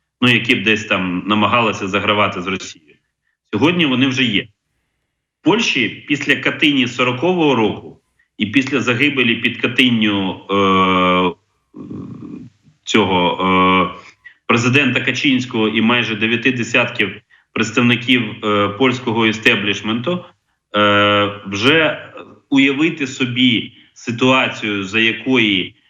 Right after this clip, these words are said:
там, ну, умовно, продається любов до Росії, неможливо. Там намагаються, ну, зараз представники піс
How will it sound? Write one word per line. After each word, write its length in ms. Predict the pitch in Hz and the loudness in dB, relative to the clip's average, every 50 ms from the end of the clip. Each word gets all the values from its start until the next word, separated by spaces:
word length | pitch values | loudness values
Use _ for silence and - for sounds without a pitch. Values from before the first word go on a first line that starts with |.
| _ _ _ _ _ _ | _ _ _ _ _ _
там, 400 | - 123 127 117 107 98 - - - 113 | 0 0 0 0 -2 -4 -8 -10 -8 -4
ну, 180 | 120 123 110 | -2 -2 -2
умовно, 640 | 90 - 113 110 120 127 123 120 110 104 98 101 - | -4 -2 -2 0 0 2 2 2 2 2 0 -2 0
продається 1080 | - 139 143 135 127 139 131 131 139 135 127 - - - - 107 101 95 87 - - - _ _ _ _ _ - | 0 2 2 2 2 2 2 2 2 2 0 0 -4 -6 -4 -2 -2 -2 -4 -6 -10 -16 _ _ _ _ _ -2
любов 460 | 113 131 127 123 131 147 143 120 110 | 0 0 2 2 2 2 2 2 0
до 120 | 113 120 120 | 0 0 0
Росії, 460 | 120 117 - - 165 185 190 147 117 | 0 -2 -4 -2 0 2 2 2 2
неможливо. 720 | 110 117 120 135 131 110 127 123 123 107 92 80 76 - - _ _ _ _ _ _ | 2 2 2 0 0 0 -2 0 0 0 0 -2 -6 -12 -16 _ _ _ _ _ _
Там 360 | - 131 147 147 139 120 - - | 0 0 0 0 -2 -4 -6 -4
намагаються, 760 | 110 120 117 117 110 117 135 143 139 131 120 - - - 113 110 | -4 -2 0 0 0 0 0 0 0 -2 -2 -4 -4 -6 -4 -2
ну, 240 | 117 117 107 95 - 98 | -2 -2 -4 -6 -8 -4
зараз 360 | 95 113 120 117 107 101 - | -2 0 0 0 0 -4 -6
представники 600 | - 110 104 98 - 113 110 113 104 - 120 113 | -8 -12 -12 -12 -8 -6 -4 -4 -4 -2 -4 -6
піс 420 | 98 - 127 156 165 - - - | -4 -4 -4 -4 -4 -6 -10 -16